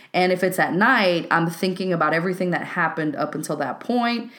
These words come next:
and I'm starting to think about what to do tomorrow. But I am never, like, so enthralled in brushing my teeth. Now, the opposite of that right now is my daughter Lyric. She's two and a half,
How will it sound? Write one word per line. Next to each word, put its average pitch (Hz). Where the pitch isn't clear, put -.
and 180
I'm 175
starting 196
to 170
think 180
about 151
what 156
to -
do 156
tomorrow. 135
But 196
I 247
am 220
never, 180
like, 175
so -
enthralled 180
in 160
brushing 156
my 139
teeth. 139
Now, 175
the 175
opposite 240
of 165
that 151
right 156
now 156
is 160
my 165
daughter 160
Lyric. 233
She's 170
two 220
and 277
a 247
half, 160